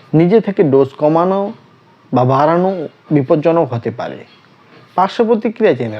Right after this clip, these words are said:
রাখুন। সব ওষুধেরই কিছু না কিছু পার্শ্ব প্রতিক্রিয়া থাকতে পারে, যেমন ঘুম ঘুম ভাব, মাথা ঘোরা, মনোযোগ কমে যাওয়া, হালকা স্মৃতি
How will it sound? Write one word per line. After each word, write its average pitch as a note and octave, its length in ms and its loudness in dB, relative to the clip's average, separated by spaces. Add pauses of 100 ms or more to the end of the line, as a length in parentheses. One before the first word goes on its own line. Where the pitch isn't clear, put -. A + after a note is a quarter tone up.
রাখুন। G#2 280 -16 (800)
সব G#3 320 0
ওষুধেরই G#3+ 460 2
কিছু E3 220 -2
না F3 140 2
কিছু F#3+ 120 -2 (100)
পার্শ্ব A#2+ 260 -2
প্রতিক্রিয়া D3 340 -4
থাকতে A#2+ 320 -8
পারে, F#2+ 220 -10 (560)
যেমন E3 280 0 (260)
ঘুম D#3 140 2 (120)
ঘুম F#3+ 140 4 (100)
ভাব, F3 180 0 (280)
মাথা A#2+ 300 -4
ঘোরা, D3 240 4 (280)
মনোযোগ C#3+ 440 0
কমে C3+ 280 0
যাওয়া, D3 240 4 (520)
হালকা D#3+ 360 0 (120)
স্মৃতি C#3 360 2